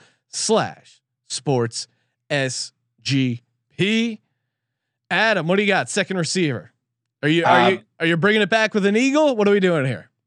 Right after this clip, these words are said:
Speaker 2: I'm not bringing it back with an eagle. I'm bringing it back with some Chris Godwin.
Speaker 1: Ooh, okay.
Speaker 2: Um, I think he's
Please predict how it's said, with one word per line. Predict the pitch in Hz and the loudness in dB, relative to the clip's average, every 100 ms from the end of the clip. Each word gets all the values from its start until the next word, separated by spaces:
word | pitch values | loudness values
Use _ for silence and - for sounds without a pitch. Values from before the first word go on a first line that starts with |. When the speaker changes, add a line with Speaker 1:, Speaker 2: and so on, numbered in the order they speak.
| _ | _
Speaker 2:
I'm | 113 135 | 0 2
not | 135 131 147 | 4 2 2
bringing | 127 120 | 2 2
it | 110 | 2
back | 110 101 | 0 0
with | 110 | 0
an | 104 | 2
eagle. | 101 98 | 2 2
I'm | 104 104 | 0 0
bringing | 113 110 | 0 2
it | |
back | 110 110 - | 0 -2 -2
with | 101 | -8
some | 98 | -8
Chris | - 107 - | -4 -4 0
Godwin. | 101 98 95 92 95 92 _ | 0 2 0 -4 -12 -14 _
Speaker 1:
Ooh, | 139 | 0
okay. | 107 101 98 95 | 2 2 2 2
Speaker 2:
Um, | 95 92 - _ | 0 -2 -8 _
I | 107 101 | 0 0
think | 135 113 | 0 -2
he's | - 131 127 123 113 - | 2 4 6 6 4 -4